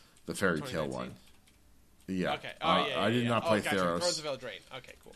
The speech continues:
Speaker 2: cool.
Speaker 1: Yeah, Eldraine. I have not played Theros, and I
Speaker 2: Yeah.
Speaker 1: have been looking kind of askew at, uh, at the Ikoria, I think is
Speaker 2: Yeah,
Speaker 1: what it
Speaker 2: I've been
Speaker 1: is.
Speaker 2: seeing a lot of these, uh, uh, Ikoria, uh, like, release, like, details. I was actually very excited for Ikoria, but I now find myself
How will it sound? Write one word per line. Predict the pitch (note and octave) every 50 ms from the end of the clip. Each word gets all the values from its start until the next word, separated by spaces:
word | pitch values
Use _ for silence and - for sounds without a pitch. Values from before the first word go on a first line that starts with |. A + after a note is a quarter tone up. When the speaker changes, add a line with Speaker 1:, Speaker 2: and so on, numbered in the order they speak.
| - -
Speaker 2:
cool. | - A2
Speaker 1:
Yeah, | G#2 G#2 G2+ F#2 -
Eldraine. | - A2+ A#2+ G2 F2+ F2 E2+
I | C2+ D2+ G2
have | G#2 G2
not | G#2+ B2 B2+ A2
played | B2 A#2+ A2 -
Theros, | G#2+ G2+ G#2 G#2 G2 F#2+ - -
and | D#2
I | G2+ G2+ G2+
Speaker 2:
Yeah. | G2
Speaker 1:
have | - -
been | - G2 F2+ F2+ F2 F2 - - - - - -
looking | G#2+ A2+ B2 A#2+ - C3+ B2 A#2
kind | G#2+ G#2+ A#2 A2+ A2
of | G#2+ G#2 F#2+ F2+ D#2+
askew | F2 G2+ - - - - G#2 G#2+ A2 A2+ A2+ A2 - -
at, | F2+ F#2+ G2+ - - - - -
uh, | G2 G2+ G2 G2 G2 - -
at | - G2+ F#2+ -
the | G2+ G2+ -
Ikoria, | - F#2+ - - - A2+ A#2+ C3 C#3+ D3+ E3 D#3 D3+ -
I | - B2+
think | - C#3 C#3
is | C#3
Speaker 2:
Yeah, | D3+ D3
Speaker 1:
what | B2
it | E3+
Speaker 2:
I've | -
been | C#3+ C#3+
Speaker 1:
is. | C#3 -
Speaker 2:
seeing | - G#3+ G3+ F#3+ F3+
a |
lot | D3 C#3 C#3 C#3+
of | D3+ D3
these, | D3 C3+
uh, | - C3 B2+ - -
uh, | C3+ C3 A2+ - - - B2+
Ikoria, | B2+ - - - C#3 C3 C3 B2+ B2 B2 A#2+ A#2 A#2 A#2+ A#2+ B2 - - _ _ _
uh, | - A#2+ A2+ A2 G#2+ G#2+ G#2+ G#2+ A2 A2 G2+ F#2+ A2 A2+ A2+ _ _ _ _ _ _ - - - _ - - _ - _ _ _ -
like, | A2+ A#2 A2 A2+
release, | A2+ A#2+ A#2 A2 A#2 A#2 A2+ - - -
like, | A2+ G#2 -
details. | - A#2+ A#2 - C#3 A2+ A2
I | - F#3
was | C#4 -
actually | A4+ - F#3 G#3
very | F#3 G#3 F#3+ E3
excited | C#3 - - F#3+ F#3 E3+ D#3+ C3+
for | - D3+ C#3+
Ikoria, | C3 B2 A#2+ - - B2 A#2+ A2+ A2 A2 -
but | A2 A2
I | A2+ A2+
now | A#2 A#2 A2+
find | - - A2+ A2+
myself | A2 A2 - - - -